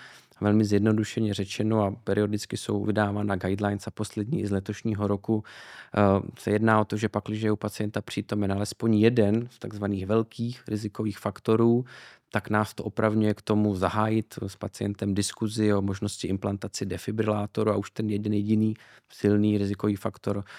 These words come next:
může vést k implantaci toho přístroje. No a mezi ty rizikové faktory,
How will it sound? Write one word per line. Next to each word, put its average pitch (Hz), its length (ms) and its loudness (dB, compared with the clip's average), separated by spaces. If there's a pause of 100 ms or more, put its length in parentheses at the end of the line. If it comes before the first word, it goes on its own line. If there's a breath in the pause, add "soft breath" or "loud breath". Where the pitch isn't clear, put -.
(180 soft breath)
může 101 240 0
vést 98 240 2
k - 80 -10
implantaci 95 540 -6
toho 98 240 -6
přístroje. 92 680 -6 (380)
No 98 60 0
a - 20 4
mezi 107 240 6
ty 113 260 0
rizikové 107 440 0
faktory, 110 400 -4